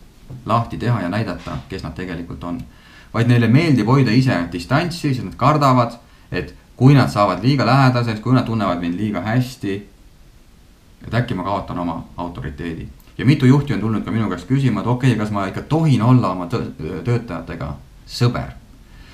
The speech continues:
Ja vot siin on väga oluline moment. Sa ei peagi olema oma töötajatega sõber, sellepärast et sõbrana on sul teatud selline sotsiaalne kohustus.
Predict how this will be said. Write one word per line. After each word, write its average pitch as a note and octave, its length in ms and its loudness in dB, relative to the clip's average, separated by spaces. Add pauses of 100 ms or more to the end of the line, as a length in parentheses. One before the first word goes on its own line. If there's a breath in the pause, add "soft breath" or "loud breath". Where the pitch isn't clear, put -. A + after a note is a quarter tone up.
(160 loud breath)
Ja G#2+ 80 0
vot G#2 100 -4
siin G3 160 2
on A2+ 180 4
väga B2+ 180 2
oluline G2 420 2
moment. F#2+ 420 -8 (760 soft breath)
Sa C3 120 4
ei B2 80 6
peagi E3 340 6
olema C3+ 280 4
oma G#2 100 2
töötajatega F2+ 580 0
sõber, A2 460 -2
sellepärast D3 480 0
et - 160 -6 (520)
sõbrana D#3+ 600 4
on G#2+ 140 2
sul G#2 100 -4
teatud D3 240 0
selline A2 320 0
sotsiaalne G#2 840 0
kohustus. - 680 -4